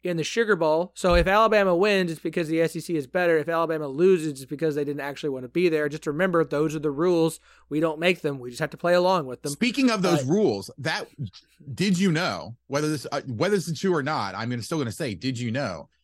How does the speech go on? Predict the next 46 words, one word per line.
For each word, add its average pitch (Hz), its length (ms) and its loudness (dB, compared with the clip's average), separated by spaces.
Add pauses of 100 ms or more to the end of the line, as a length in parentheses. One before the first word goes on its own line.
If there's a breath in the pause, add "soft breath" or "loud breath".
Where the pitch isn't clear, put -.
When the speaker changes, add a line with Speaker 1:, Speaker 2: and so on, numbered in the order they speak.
(260)
Speaker 2:
Missouri 131 520 0
did 127 160 -2
not 135 160 -2
wanna 120 100 -4
play 120 160 -4
Kansas 123 360 -8
in 113 40 -6
the 104 80 -4
Liberty 113 260 -4
Bowl 92 260 -8
because 101 500 -6
that 117 160 -6
would 110 200 -6
lose 117 280 0
them 104 180 -4
the 104 140 -4
opportunity 98 720 -6
to 113 160 -4
make 107 260 -4
that 95 220 -6
statement 95 320 -6
of, 87 100 -6
"We 95 160 -6
just 98 180 -8
didn't 92 220 -10
care." 71 320 -8 (300 soft breath)
Because 135 280 -4
you 135 80 -4
can't 180 260 -2
just 151 280 0
not 143 180 2
care 143 280 -4
about 110 220 -2
a 107 100 -4
rivalry 107 520 -4 (800)
game 92 200 -10
that 95 120 -4
is 90 140 -8
returning 117 340 -4
here 95 180 -4
in 90 240 -10
just 98 220 -8
a 101 60 -10
few 107 180 -6
years, 87 360 -8 (360)
um, 104 440 -4